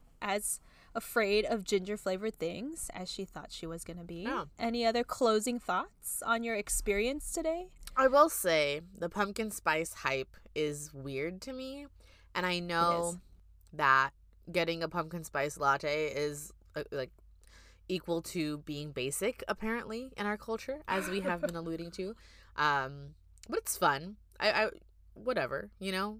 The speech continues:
Speaker 2: whether it's
Speaker 1: Mm-hmm.
Speaker 2: basic or not, I don't care. I think it's a fun thing that we got to try.
Speaker 1: Right.
Speaker 2: So I'm, like, not against it. I just don't know if it's my <laughs> favorite thing in the whole world.
Speaker 1: I agree. I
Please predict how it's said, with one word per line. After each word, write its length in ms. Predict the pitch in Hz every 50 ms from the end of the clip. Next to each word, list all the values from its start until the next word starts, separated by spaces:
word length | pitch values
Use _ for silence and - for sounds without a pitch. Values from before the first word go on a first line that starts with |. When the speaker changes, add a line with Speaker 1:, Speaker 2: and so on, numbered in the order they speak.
| 240 - -
Speaker 2:
whether 400 | - 175 175 180 180 180 185 185 180
it's 260 | - 180 165 254 254
Speaker 1:
Mm-hmm. 80 | 277
Speaker 2:
basic 320 | 311 139 151 165 185 180 -
or 80 | 196
not, 240 | 175 151 139 135 -
I 80 | - 135
don't 160 | 175 202 196
care. 300 | - 143 135 139 139 135
I 60 | 147 151
think 340 | - 160 156 160 - - - - - - - -
it's 180 | - 185 175 -
a 60 | 196
fun 240 | - - 190 202 214
thing 140 | 214 208 202
that 120 | 202 -
we 100 | - 160
got 200 | 156 156 - - -
to 60 | -
try. 500 | - - 156 147 135 135 143 160 196 262 277 - - -
Speaker 1:
Right. 180 | 196 160 - - -
Speaker 2:
So 340 | - - - 180 180 175 160
I'm, 200 | 160 180 190 208
like, 160 | 214 214 202
not 240 | 220 254 254 262 233
against 480 | 190 160 147 135 139 160 - - -
it. 300 | 220 233 247 262 - - -
I 120 | - 185 196
just 160 | 226 220 214
don't 180 | 285 285 247 214
know 160 | 202 190 196
if 80 | 202 190
it's 140 | 185 - -
my 120 | 165 147 165
<laughs> 0 |
favorite 560 | - - - - 196 180 147 - 147 143 - -
thing 200 | 143 151 180 170
in 100 | 143 151
the 80 | 165
whole 220 | - - 151 165 165
world. 400 | 165 170 180 - 170 214 208 - - - - - - -
Speaker 1:
I 160 | - 214 220 247
agree. 460 | 285 269 - 196 180 180 185 202 214 - - -
I 480 | 214 226 254 302 330 359 349 330 -